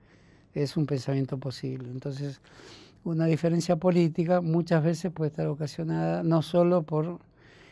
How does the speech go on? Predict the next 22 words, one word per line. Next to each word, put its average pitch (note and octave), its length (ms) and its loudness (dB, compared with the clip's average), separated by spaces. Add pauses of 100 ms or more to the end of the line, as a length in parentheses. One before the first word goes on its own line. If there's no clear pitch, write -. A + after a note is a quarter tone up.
(220)
algo D3 340 0
que C3+ 80 2
tiene D3 180 0
cierta C#3+ 280 -4
autonomía, D3+ 600 4
que C3 80 0
es - 120 -6
el C#3 80 -2
mundo C#3 360 2
de B2+ 80 2
las A#2+ 180 -4
ideas, D#3+ 520 0 (680)
o D3 80 -8
de C3 100 -4
las B2+ 160 -10
tácticas, C#3+ 560 4
las A#2+ 140 -8
estrategias, C3+ 680 -4
que - 20 -4
es - 140 -10
un C3+ 100 -4
mundo B2+ 840 -4